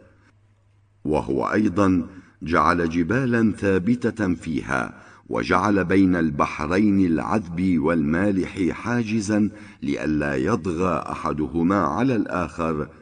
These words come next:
فتفسد الحياة. وهنا أيضًا يتوجه سؤال: أإله مع الله؟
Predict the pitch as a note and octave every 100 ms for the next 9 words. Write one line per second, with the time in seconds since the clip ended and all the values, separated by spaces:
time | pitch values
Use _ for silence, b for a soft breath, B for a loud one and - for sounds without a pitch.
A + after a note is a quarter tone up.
0 | B _ E2+ E2 E2+ - D#2 D2 C2 A#1
1 | C#2 B1 G#1 G1+ G1+ - G1+ - b b
2 | b A#1 A#1+ B1+ G1+ A2 F#2 F2+ D#2 -
3 | B B B _ B1 - F2 C#3 C3 A2
4 | F#2 F#2+ - F#2+ C#2+ B1+ B1+ G#1+ - B
5 | B B B B _ C#2+ G1+ C2+ B1+ E2
6 | G#2+ F2+ D#2+ E2+ D#2 E2 D#2 D2+ B1+ C2+
7 | C#2+